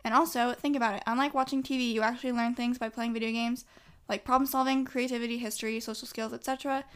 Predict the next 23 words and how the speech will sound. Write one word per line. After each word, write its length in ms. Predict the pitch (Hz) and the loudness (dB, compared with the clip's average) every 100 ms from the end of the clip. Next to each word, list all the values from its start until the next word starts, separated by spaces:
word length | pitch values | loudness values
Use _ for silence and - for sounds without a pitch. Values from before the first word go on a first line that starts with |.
| - - - | -20 -20 -4
I 60 | 240 | 0
think 120 | 269 | 0
it's 140 | - | 0
funny 240 | 247 247 254 | 0 2 2
how 260 | 254 240 | 0 0
older 220 | 240 240 | 0 -4
people 240 | 240 247 247 | -4 -6 -4
sit 140 | 247 | -4
on 280 | 240 233 240 - _ _ | -2 -2 -2 -8 _ _
their 140 | 247 220 | -8 -2
butt 220 | 226 233 | -2 -2
for 100 | 226 | -2
hours 440 | 233 233 233 233 | 0 0 0 -4
dr-, 180 | - 254 - _ - | -8 -14 -16 _ -2
watching 340 | 226 226 226 | 0 0 -2
Fox 320 | 226 233 233 | 0 -2 -2
News 260 | 233 226 233 - - - | -4 -4 -6 -16 -20 -6
and 100 | 220 | -2
then 100 | 226 | 0
have 160 | 240 240 | 0 -2
the 160 | 226 - | -4 -2
audacity 460 | 233 233 - - 123 | -4 -2 -4 -6 -4
to 320 | 127 131 | -2 -2